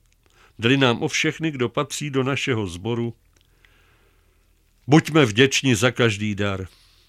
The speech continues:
a prosme o další a vyšší, protože všecky dary jsou boží prostředky, které nám Pán poskytuje, abychom nesli hojnější ovoce ducha,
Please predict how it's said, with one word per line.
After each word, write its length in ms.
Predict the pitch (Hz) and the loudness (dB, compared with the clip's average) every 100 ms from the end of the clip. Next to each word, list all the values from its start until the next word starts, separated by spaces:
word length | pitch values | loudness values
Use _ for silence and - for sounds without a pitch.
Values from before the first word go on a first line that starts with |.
| _ - | _ -4
a 80 | 117 | -2
prosme 440 | 147 151 - 156 | 0 0 0 0
o 120 | 165 | 0
další 480 | 156 143 123 - 139 | 0 0 0 -2 -2
a 60 | 127 | -2
vyšší, 600 | 151 - - 98 95 98 _ _ _ _ _ _ _ _ _ - | 0 0 -2 -4 -14 -18 _ _ _ _ _ _ _ _ _ -2
protože 400 | 120 113 110 113 | 0 2 2 2
všecky 500 | - 180 - - 180 | 4 2 2 -2 0
dary 300 | 156 151 147 | 2 0 -2
jsou 480 | - 139 135 135 131 _ | -2 0 0 -2 -8 _
boží 600 | 95 87 170 131 147 117 - | -12 2 4 4 0 -4 -6
prostředky, 1120 | - 139 - - - - 165 165 - - 160 156 _ _ _ _ _ _ _ _ _ _ _ - | 0 2 2 -2 -8 -4 -4 -4 -10 -8 -8 -8 _ _ _ _ _ _ _ _ _ _ _ -6
které 320 | - 139 143 | 2 4 4
nám 240 | 143 139 | 4 2
Pán 280 | 123 123 110 | 2 0 0
poskytuje, 640 | - 127 - 123 123 127 | -2 -4 -4 -8 -2 -2
abychom 420 | - 120 113 113 113 | -2 -4 -6 -4 -4
nesli 320 | 123 - 101 | -4 -2 -2
hojnější 920 | 82 131 165 170 175 175 - 160 160 | 2 4 4 2 0 0 -2 -4 -6
ovoce 520 | 143 135 143 - 135 | -6 -6 -6 -4 -4
ducha, 520 | 98 113 - 123 123 | -4 -6 -4 -6 -6